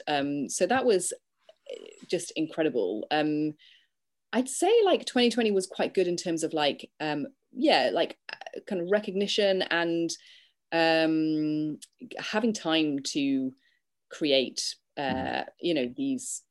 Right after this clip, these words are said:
Speaker 1: portfolio pieces, um, which, you know, is normally very hard to carve out that time to do that, um, and to just, like, experiment and get, and get creative. Um,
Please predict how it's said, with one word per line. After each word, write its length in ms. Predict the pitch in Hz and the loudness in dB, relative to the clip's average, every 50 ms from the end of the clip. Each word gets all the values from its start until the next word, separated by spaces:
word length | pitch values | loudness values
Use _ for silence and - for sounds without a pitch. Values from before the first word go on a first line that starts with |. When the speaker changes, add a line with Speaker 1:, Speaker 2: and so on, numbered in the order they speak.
| _ _ _ _ _ - | _ _ _ _ _ -6
Speaker 1:
portfolio 420 | - - - 151 135 127 120 127 | -6 -4 -2 0 0 0 0 -2
pieces, 520 | - - - 131 - - - - - - - - | -2 -4 -6 -4 -4 -4 -4 -4 -4 -8 -6 -4
um, 480 | 156 151 139 139 139 139 139 135 139 - - | -2 -2 0 0 0 2 0 0 0 -2 -2
which, 580 | 147 151 139 - - - - - - - - - _ _ _ _ _ _ _ _ _ _ _ _ | 0 0 0 0 -2 -6 -6 -6 -6 -6 -8 -12 _ _ _ _ _ _ _ _ _ _ _ _
you 140 | - - 160 | -6 -4 -2
know, 160 | 160 - - - - | -2 -2 -4 -8 -10
is 140 | - 131 160 | -12 -8 -4
normally 240 | 160 147 139 139 135 | -4 -2 -2 -2 -2
very 160 | 135 143 127 | 0 0 -2
hard 280 | 123 135 139 131 131 - | -2 -2 -4 -6 -6 -8
to 100 | - 127 _ - | -10 -16 _ -10
carve 220 | - 139 127 135 | -6 -6 -4 -4
out 160 | 131 131 - | -4 -4 -4
that 160 | - - - | -6 -8 -8
time 240 | - - 139 131 127 | -6 -4 -2 -2 -2
to 100 | 127 - | -4 -4
do 160 | - 143 131 | -4 -4 -2
that, 300 | 123 90 82 - - - - - - - - - - _ _ - | -2 -2 -2 -4 -6 -10 -18 -20 -20 -20 -20 -20 -20 _ _ -2
um, 260 | 160 151 151 147 151 - | 0 2 2 2 0 0
and 200 | - 156 147 147 | -2 -2 -4 -4
to 120 | - 151 | -4 -2
just, 300 | 143 156 147 - - _ - | -2 -2 -2 -4 -10 _ -6
like, 140 | 143 135 - - | -6 -6 -6 -6
experiment 500 | 147 - - - 143 139 135 131 123 - | -10 -8 -4 -2 -2 0 0 -2 -2 -2
and 120 | 135 139 | -4 -4
get, 160 | 131 110 - - | -4 -4 -4 -4
and 100 | 143 147 | -6 -6
get 120 | - - | -6 -6
creative. 500 | - - 135 127 143 - - 98 117 120 - - | -4 -2 -2 -2 -2 -2 -2 -4 -4 -4 -4 -2
Um, 600 | 151 151 147 147 147 147 147 147 147 151 151 | 0 2 2 2 0 0 -2 -2 -2 -4 -4